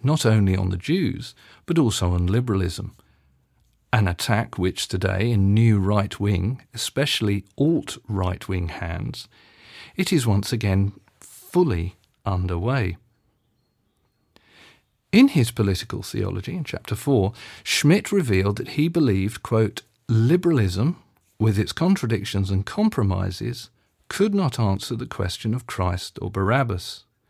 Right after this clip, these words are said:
except by making and accepting a proposal to adjourn or appoint a commission of investigation,"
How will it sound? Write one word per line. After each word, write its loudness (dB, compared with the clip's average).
except -2
by -2
making 0
and 2
accepting -4
a -4
proposal -2
to -4
adjourn 0
or 2
appoint 0
a -6
commission 0
of -4
investigation," -2